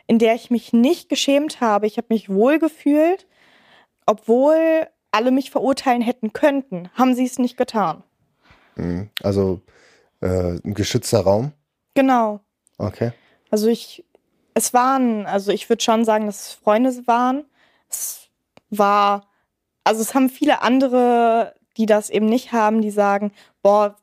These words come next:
Speaker 1: die Leute, die ich damals als Freunde betitelt haben, das sind eigentlich gar keine Freunde gewesen, weil die haben mir eigentlich nur geschadet.“ Aber die Leute haben mir wirklich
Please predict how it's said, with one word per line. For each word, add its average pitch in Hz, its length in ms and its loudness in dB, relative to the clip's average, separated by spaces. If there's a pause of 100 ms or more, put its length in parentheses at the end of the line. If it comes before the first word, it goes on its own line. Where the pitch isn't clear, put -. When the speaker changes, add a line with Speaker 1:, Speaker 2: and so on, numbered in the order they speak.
(200)
Speaker 1:
die 240 60 0
Leute, 214 260 2
die 220 80 -2
ich 214 100 -2
damals 226 360 2
als 185 160 -8
Freunde 220 240 2
betitelt 262 560 -2
haben, 247 320 2
das 220 160 -6
sind 240 200 0
eigentlich 196 320 -2
gar 196 120 -2
keine 196 220 -4
Freunde 196 300 -2
gewesen, 190 460 -2
weil 180 120 2
die 190 180 -4 (420)
haben 220 100 4
mir 226 140 2
eigentlich 226 320 0
nur 233 80 2
geschadet.“ 208 540 0
Aber 190 460 -2
die 220 80 0
Leute 233 380 2
haben 220 180 0
mir 214 360 0
wirklich 220 540 -2